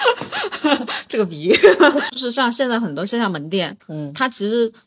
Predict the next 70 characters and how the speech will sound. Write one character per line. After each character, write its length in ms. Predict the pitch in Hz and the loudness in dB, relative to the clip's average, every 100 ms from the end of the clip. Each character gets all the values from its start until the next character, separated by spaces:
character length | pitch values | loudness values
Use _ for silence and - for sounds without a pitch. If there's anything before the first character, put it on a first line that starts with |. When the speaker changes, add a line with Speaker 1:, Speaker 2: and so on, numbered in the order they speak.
| - | -6
Speaker 1:
成 220 | - 190 | -2 0
交 120 | 254 | 2
了 140 | 233 | 0
之 120 | 208 226 | 0 -2
后， 80 | |
它 160 | 196 208 | -2 -4
就 100 | 240 | -4
会 120 | 254 | -4
把 180 | 196 151 | -2 -2
人 280 | 117 139 180 | -2 -10 -12
加 160 | - 190 | -6 -2
到 120 | 196 | 0
微 120 | 175 | 0
信 140 | 190 208 | -4 -6
里 80 | 147 | -10
面 160 | 113 | -12
来， 160 | - 87 | -12 -10
但 140 | 277 | -8
是 60 | 311 | -8
它 100 | 320 | -8
不 160 | - | -6
知 60 | 381 | -2
道 100 | 285 | -2
怎 120 | 202 | -2
么 120 | - | -10
去 220 | - 190 170 | -10 -8 -6
运 200 | 214 196 | -4 -6
营 160 | 147 | -6
它， 180 | 156 147 | -10 -10
Speaker 2:
嗯。 40 | - | -10
Speaker 1:
它 120 | - | -8
就 120 | 190 | -6
加 200 | 185 202 | -2 0
了 240 | 196 175 - | 2 0 -2
好 240 | - 208 | 0 0
几 120 | 220 | 0
个 100 | 151 | -2
微 180 | 151 147 | -2 -2
信， 280 | 151 170 - _ | -4 -8 -10 _
Speaker 2:
嗯。 80 | - | -8
Speaker 1:
但 100 | 165 | -2
是 180 | 285 240 _ _ _ _ _ - | 0 -2 _ _ _ _ _ -4
从 120 | 202 | -2
来 80 | 233 | -2
不 80 | 262 | -2
运 180 | 247 | -4
营， 80 | 165 | -4
然 100 | 147 | -2
后 60 | 220 | -4
这 160 | 277 | -2
群 320 | 262 175 165 180 _ _ _ _ | -4 -4 -6 -10 _ _ _ _
用 160 | - 254 | -2 -2
户 140 | 262 | -2
是 140 | 226 | -2
不 60 | 220 | 0
是 40 | |
就 120 | 208 202 | 2 2
已 40 | |
经 140 | 180 | 2
死， 500 | 190 - - - - _ _ | -4 -6 -10 -12 -18 _ _
废 240 | - 233 | -6 -2
掉 140 | 190 147 | -2 -4
了？ 140 | - _ _ _ _ _ _ _ | -10 _ _ _ _ _ _ _
Speaker 2:
呃， 340 | - 170 156 151 | 2 4 4 2
可 140 | 208 | 0
以 80 | 226 | 0
这 80 | 240 | -2
么 120 | 131 | -6
理 140 | 104 | -8
解。 240 | 113 - | -12 -14